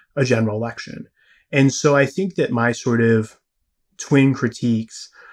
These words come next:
are that both Warren and Sanders had their flaws rooted in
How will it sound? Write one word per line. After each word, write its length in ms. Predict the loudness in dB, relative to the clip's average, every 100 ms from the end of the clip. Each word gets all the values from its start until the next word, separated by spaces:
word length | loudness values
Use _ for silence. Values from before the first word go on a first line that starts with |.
| -20 _
are 400 | -2 2 4 2
that 260 | 2 -2 -4 _
both 360 | 2 2 2 -2
Warren 400 | 0 2 2 2
and 360 | 0 2 0
Sanders 840 | 0 -2 0 2 2 0 -2 -8 -20 _ _ _ _ -12
had 440 | -6 0 2 2 2
their 160 | 0
flaws 520 | -2 -2 2 2 0 -2
rooted 460 | -2 0 0 -2 -2
in 480 | 0 2 4 2 -2